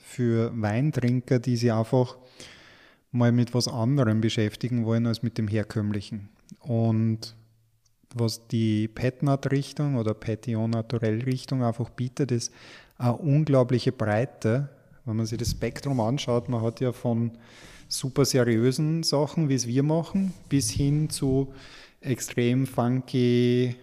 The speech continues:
dirty Sachen, ähm, die ja von kaum einer anderen Kategorie abgegolten werden.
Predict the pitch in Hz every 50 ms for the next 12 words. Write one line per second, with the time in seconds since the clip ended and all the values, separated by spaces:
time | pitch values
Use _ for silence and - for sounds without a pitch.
0 | - - - - 160 - - - - - - - 123 113 117 123 123 123 123 123
1 | 123 127 127 127 127 - - - 147 - - 135 117 120 113 - - 139 156 170
2 | - - - - - - - - - - - - - 139 131 120 120 117 123 127
3 | 123 - - 143 131 127 131 131 127 131 - - - - - - _ _ _ _
4 | _ _ _ _ _ _ _ _ _ _ _ _ - - 131 120 113 117 - -
5 | - 110 107 117 135 165 165 147 127 120 123 117 110 107 117 127 135 143 135 131
6 | 131 127 - 123 120 - - 117 - 123 113 120 123 123 117 113 - - 123 117
7 | - 107 101 104 - - 113 107 107 104 101 110 110 113 117